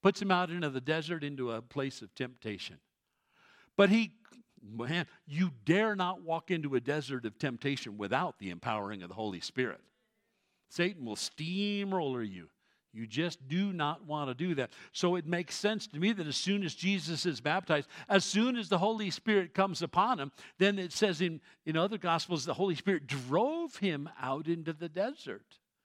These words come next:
There's a time of testing. Word testing in Greek is, is fascinating all by itself. It's a metallurgical term. It means you heat up a metal to the point that it becomes molten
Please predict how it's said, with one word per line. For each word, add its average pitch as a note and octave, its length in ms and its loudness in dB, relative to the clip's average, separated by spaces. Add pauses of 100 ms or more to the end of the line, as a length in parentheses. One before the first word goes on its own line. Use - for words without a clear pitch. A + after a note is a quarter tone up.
(880)
There's A#2+ 160 -16
a D3+ 60 -4
time B3+ 320 0
of B3 120 -8
testing. G3+ 540 -6 (1900)
Word D4 240 -6
testing C#3 460 -4
in B2 120 -6
Greek B2 300 -4
is, B2 180 -6 (300)
is - 120 -10
fascinating E3 560 -4
all D#3+ 180 -8
by D#3+ 160 -4
itself. E3 340 -4
It's E3 160 -2
a D3+ 40 0
metallurgical E3+ 960 -4
term. F2+ 300 -6 (600)
It D3+ 100 -4
means F3+ 300 -2
you D3+ 80 -2
heat F#3 240 -2
up E3 160 -6
a D3 80 -4
metal D3+ 320 -2
to - 160 -6
the A#2 100 -8
point D#3 280 -10
that C#3+ 120 -4
it C#3 100 -14
becomes C3 400 -10
molten C3+ 560 -4